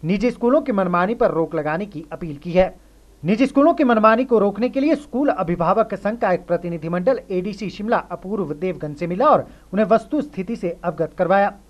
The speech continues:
अभिभावक मंच के पदाधिकारियों का कहना है कि निजी स्कूलों ने कोरोना महामारी के इस दौर में अचानक फीस वृद्धि करके अभिभावकों पर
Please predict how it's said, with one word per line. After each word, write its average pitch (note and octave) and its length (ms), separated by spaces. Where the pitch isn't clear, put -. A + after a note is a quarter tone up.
अभिभावक G#3 540
मंच B3 200
के C#4+ 100
पदाधिकारियों G#3 600
का G#3+ 140
कहना F#3+ 260
है A#3 140
कि C#4 140
निजी G3+ 260
स्कूलों G3 340
ने A3 120
कोरोना F#3 420
महामारी E3+ 420
के F#3 140
इस F3+ 140
दौर D#3+ 280
में A3+ 200
अचानक B3 460
फीस G3 340
वृद्धि F3+ 340
करके G#3+ 300
अभिभावकों E3+ 640
पर F#3+ 140